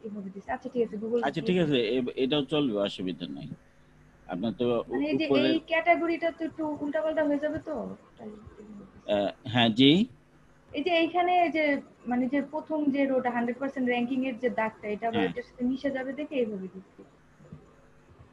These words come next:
Speaker 2: আম, আপনার কথাটা আসলে বুঝতে পারছি না।
Speaker 1: মানে এই যে একটা যে Google ranking একটা চার কোণা বক্সের ভিতরে ঢুকাইছি না?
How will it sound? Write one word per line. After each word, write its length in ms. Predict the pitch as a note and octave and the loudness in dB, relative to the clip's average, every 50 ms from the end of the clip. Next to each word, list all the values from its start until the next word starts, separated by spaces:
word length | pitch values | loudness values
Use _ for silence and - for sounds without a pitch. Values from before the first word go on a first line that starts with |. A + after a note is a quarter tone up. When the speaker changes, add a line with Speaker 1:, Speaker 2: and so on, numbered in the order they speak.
| - - - - - - - - - - - - - - - | -20 -20 -20 -20 -20 -20 -20 -20 -20 -20 -20 -20 -20 -18 -12
Speaker 2:
আম, 380 | G2+ G2+ F#2+ F#2+ F#2+ F#2+ F#2+ - - - - - - - - - _ - - - - - - - - - _ - - - - - - - - - - _ - - - - - - - - - - - - - - - - - - - - - - - - - - - - - - - - - - - - - - | -8 -6 -4 -2 -2 -2 -4 -6 -8 -12 -20 -20 -20 -20 -20 -20 _ -20 -20 -20 -20 -20 -20 -20 -20 -20 _ -20 -20 -20 -20 -20 -20 -20 -20 -20 -20 _ -20 -20 -20 -20 -20 -20 -20 -20 -20 -20 -20 -20 -20 -20 -20 -20 -20 -20 -20 -20 -20 -20 -20 -20 -20 -20 -14 -12 -12 -12 -14 -16 -20 -20 -20 -20 -20 -18
আপনার 220 | A2 G#2+ A#2+ B2 A#2 - | -12 -8 -6 -8 -4 0
কথাটা 460 | B2+ C3 C3 - - B2+ - - B2+ | 2 2 2 2 0 -4 0 0 0
আসলে 280 | B2+ B2 - C3 A#2+ A#2+ | 0 0 -4 -6 -8 -8
বুঝতে 380 | A2 A#2 B2+ B2 - - A#2 | -6 -6 -8 -8 -6 -8 -8
পারছি 340 | G2+ G#2+ G#2 F#2 - - - | -8 -6 -8 -10 -12 -16 -18
না। 260 | F#2 D2+ C#2+ - - - - - - - _ - | -18 -18 -20 -20 -20 -20 -20 -20 -20 -20 _ -8
Speaker 1:
মানে 260 | - A#3+ A#3+ B3+ C4+ | -4 -2 0 2 2
এই 260 | C#4+ D4+ C#4 B3+ C4 | 2 2 2 0 0
যে 120 | - C#4+ C#4+ | 0 2 2
একটা 360 | - C4+ C4+ - D#4+ D4+ D4+ | 2 0 0 2 2 2 2
যে 300 | - D4+ D4+ D4+ D4 C4 - - - A#3 | 2 2 0 0 0 -2 -4 -6 -6 -2
Google 420 | A3+ C4+ C4 C4+ D#4 D#4+ D#4+ D4 | 0 0 2 2 2 2 2 2
ranking 420 | C4 C4 B3+ B3+ B3+ C#4+ D4+ C4+ B3+ | 2 2 4 2 2 2 2 0 0
একটা 400 | B3 - - C#4+ C#4+ C#4 C#4 C#4 C#4 | 0 0 0 2 2 4 2 2 0
চার 180 | - C#4 C4 C4+ | 0 -2 -2 -2
কোণা 180 | C#4 D4+ D4+ | -4 -6 -4
বক্সের 360 | D4 B3+ C4 B3+ - - D4+ C#4 | -2 -2 -2 -2 -2 -4 -6 -4
ভিতরে 240 | D#4 C#4+ F4 E4+ | -2 -2 0 2
ঢুকাইছি 400 | C4+ C#4+ C4+ D4 D#4+ D#4+ - G4 | 2 2 2 2 0 0 0 2
না? 340 | G4+ G#4+ G4 C#4 G3+ F3+ - | 2 4 4 4 2 0 -4